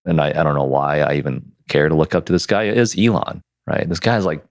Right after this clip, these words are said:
God knows how many companies, really how many companies. I mean, he publicly runs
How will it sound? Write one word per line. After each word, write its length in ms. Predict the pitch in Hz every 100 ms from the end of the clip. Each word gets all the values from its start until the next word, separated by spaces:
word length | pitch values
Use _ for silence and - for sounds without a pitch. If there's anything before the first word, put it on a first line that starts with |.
| -
God 200 | 92 85
knows 200 | 82 78
how 80 | 78
many 120 | 73
companies, 600 | 80 73 69 69 71 -
really 480 | 92 95 80 65 - -
how 120 | 76
many 140 | 71
companies. 380 | 69 69 - 71
I 60 | 71
mean, 240 | 71 73
he 160 | 82 80 -
publicly 380 | - 95 85 78
runs 520 | 73 73 73 73 -